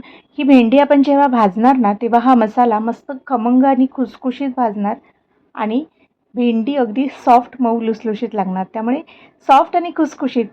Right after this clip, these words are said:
कॉम्बिनेशन मस्त आहे. त्यामुळे भेंडी भाजायची कशी ते बघून घेऊया.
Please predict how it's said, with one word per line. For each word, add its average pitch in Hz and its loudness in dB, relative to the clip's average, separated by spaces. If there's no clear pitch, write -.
कॉम्बिनेशन 302 -4
मस्त 220 -2
आहे. 226 -4
त्यामुळे 233 -6
भेंडी 240 0
भाजायची 247 0
कशी 262 -4
ते 254 -6
बघून 196 -2
घेऊया. 185 -4